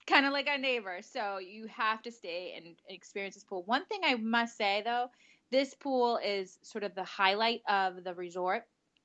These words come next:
So if you are going down to Florida anytime during the winter months, just keep in mind that even though the pools are heated, Florida can get chilly.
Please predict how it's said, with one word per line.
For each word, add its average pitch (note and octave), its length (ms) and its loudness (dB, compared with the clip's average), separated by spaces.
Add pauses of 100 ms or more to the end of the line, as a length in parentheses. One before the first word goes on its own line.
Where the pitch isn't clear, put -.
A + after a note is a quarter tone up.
(280)
So A3 200 -2
if G#3+ 200 -4
you C#4 160 -2
are B3 160 4
going A#3 380 0
down G3 280 0
to G3 60 -8
Florida F#3+ 560 0 (460)
anytime A3+ 560 0 (100)
during F#3+ 220 0
the F3 80 -4
winter F#3+ 260 -6
months, G3+ 320 -2
just C#4 300 2
keep C#4+ 220 0
in B3+ 120 4
mind A#3 300 6
that F#3+ 160 2
even C4+ 200 -2
though F#4+ 120 4
the D#4 80 4
pools C4+ 260 0
are B3 80 6
heated, A3 420 2 (200)
Florida C4 320 6 (100)
can C4+ 380 0
get B3 300 2 (320)
chilly. A3 460 0